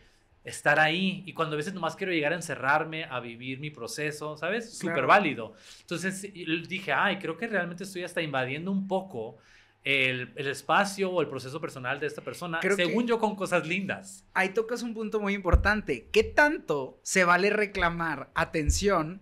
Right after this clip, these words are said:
Speaker 2: cuando no estás en una relación?
Speaker 1: Yo siento que ni hasta en relación se vale reclamar
Speaker 2: Ajá.
Speaker 1: atención, o sea
Speaker 2: Ajá, yo digo eso.
Speaker 1: <laughs> Sí. No, o sea, siento, lo, lo único que siento que es válido en cualquier contexto es comunicar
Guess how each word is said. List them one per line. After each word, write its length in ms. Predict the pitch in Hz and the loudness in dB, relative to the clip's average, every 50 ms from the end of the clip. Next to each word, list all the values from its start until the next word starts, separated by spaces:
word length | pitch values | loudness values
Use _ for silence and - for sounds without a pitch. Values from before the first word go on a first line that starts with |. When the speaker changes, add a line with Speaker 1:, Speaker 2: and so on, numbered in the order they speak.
| - - - | -16 -6 4
Speaker 2:
cuando 360 | - 208 202 190 185 180 180 | 6 6 6 6 6 2 2
no 180 | 180 185 185 190 | 2 2 0 4
estás 260 | 185 - 226 208 220 | 6 6 6 8 6
en 100 | 226 214 | 6 6
una 160 | 214 220 220 | 6 4 4
relación? 640 | 214 208 208 180 147 - 165 165 156 131 123 - - - - - - - - - _ _ _ _ _ _ - - - | 4 4 4 4 4 2 2 0 0 -2 -6 -10 -12 -18 -20 -20 -18 -18 -18 -18 _ _ _ _ _ _ -20 -14 -10
Speaker 1:
Yo 140 | 165 165 226 | -4 -4 -2
siento 260 | 226 311 302 330 320 | -2 -2 -2 -2 -2
que 100 | 320 262 | -2 -2
ni 120 | 214 190 180 | 0 0 -2
hasta 180 | 160 - - | 0 0 -2
en 80 | 160 147 | -2 0
relación 460 | 143 139 131 120 113 - - 156 190 | 0 -2 -2 -2 -4 -8 -10 -10 -8
se 100 | 190 269 | -6 -2
vale 320 | 233 208 185 160 151 139 | -2 0 0 0 -2 -2
reclamar 300 | 123 120 127 - 147 123 117 - 180 185 | -4 -4 -6 -6 -4 -4 -2 2 2 2
Speaker 2:
Ajá. 80 | 175 113 | 2 2
Speaker 1:
atención, 500 | 107 - 110 107 107 120 127 123 120 113 | -2 -6 -16 -16 -14 -14 -14 -14 -10 -2
o 40 | 120 170 - | 0 0 6
sea 200 | - 208 196 208 | 8 8 8 8
Speaker 2:
Ajá, 100 | 208 196 | 6 4
yo 100 | 208 208 | 4 4
digo 240 | 220 226 214 220 208 | 4 6 6 6 8
eso. 160 | - - - - 247 226 240 | 8 8 10 12 10 12 12
Speaker 1:
<laughs> 180 | 247 226 233 220 - | 12 10 10 8 6
Sí. 80 | 208 190 - - - - - - - - | 2 2 0 -2 -8 -10 -16 -20 -16 -8
No, 320 | 226 254 294 339 359 349 311 | 0 2 4 6 6 6 6
o 120 | 233 214 | 4 4
sea, 560 | 214 208 214 208 196 185 170 - - - - - - - - - - - - | 4 4 2 2 2 2 0 -4 -10 -18 -20 -16 -12 -10 -10 -10 -10 -14 -14
siento, 800 | - - - 180 185 190 190 190 - - - 233 240 240 - - - 156 175 - - | -12 -10 -6 -6 -4 -6 -6 -8 -10 -4 -2 0 0 0 -2 -4 -8 -10 -10 -8 -2
lo, 300 | 160 165 190 190 185 190 - | 0 2 4 2 2 2 -2
lo 140 | 175 196 | -2 0
único 340 | 214 220 247 269 262 262 226 | 0 0 -2 -2 -4 -6 -8
que 140 | - 180 160 | -6 -6 -6
siento 320 | 170 180 185 190 220 214 | -6 -8 -8 -10 -10 -8
que 160 | - 156 143 143 | -4 -2 -2 -2
es 160 | 135 135 - | -4 -4 -4
válido 580 | 147 151 160 175 185 208 220 226 254 285 - - - _ _ _ _ _ _ _ _ _ - - | 0 0 0 0 -2 -6 -6 -6 -8 -10 -12 -16 -20 _ _ _ _ _ _ _ _ _ -16 -6
en 140 | - 135 131 | -6 -6 -4
cualquier 300 | - 131 131 - 147 - | -4 -6 -6 -6 -14 -12
contexto 520 | 175 165 160 165 156 - - - 202 202 196 139 | -12 -8 -8 -8 -8 -8 -10 -12 -12 -12 -8 -8
es 260 | 135 139 131 - - | -8 -8 -8 -10 -16
comunicar 880 | - - 147 143 135 131 131 123 110 - 151 151 165 180 185 202 202 | -14 -14 -12 -12 -12 -12 -12 -12 -12 -6 -2 0 0 0 -2 -4 -14